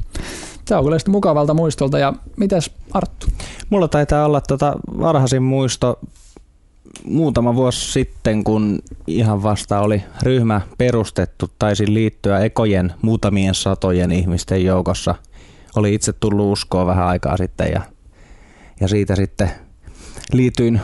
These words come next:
Speaker 2: uskovaisiin nuoriin. Seuraavan kerran tosin, kun sitä kävin tsekkaamassa, niin sitten oli jo seitsemän, kahdeksan tuhatta siellä paikalla, että
Speaker 1: Mhm.
Speaker 2: tota, siinä vaiheessa se alkoi olla sit vähän aktiivisempaa.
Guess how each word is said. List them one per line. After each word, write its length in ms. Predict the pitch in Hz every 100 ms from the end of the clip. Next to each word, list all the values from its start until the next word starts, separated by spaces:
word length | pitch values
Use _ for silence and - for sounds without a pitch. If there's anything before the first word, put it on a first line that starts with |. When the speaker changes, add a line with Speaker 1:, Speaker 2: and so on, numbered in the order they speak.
| -
Speaker 2:
uskovaisiin 680 | 131 - 113 110 110 110 110
nuoriin. 340 | 113 107 98
Seuraavan 440 | 127 135 127 120
kerran 300 | 113 123 120
tosin, 300 | 117 127 120
kun 140 | 113 110
sitä 220 | 113 110
kävin 240 | 113 127
tsekkaamassa, 720 | 104 120 117 - 92 90 - 95
niin 80 |
sitten 240 | 92 92 98
oli 100 | 98
jo 60 |
seitsemän, 400 | 95 98 - 101
kahdeksan 380 | 101 101 98 101
tuhatta 320 | 107 107 -
siellä 220 | - 85 85
paikalla, 480 | 85 82 82 85
että 160 | 85 151
Speaker 1:
Mhm. 80 | 185
Speaker 2:
tota, 260 | 101 95 95 - - - -
siinä 180 | 98
vaiheessa 400 | 95 90 95 -
se 100 | 92
alkoi 260 | 92 92 95
olla 160 | 95 95
sit 160 | 98
vähän 200 | 95 95 - - -
aktiivisempaa. 800 | 113 - 113 101 95 92 90 87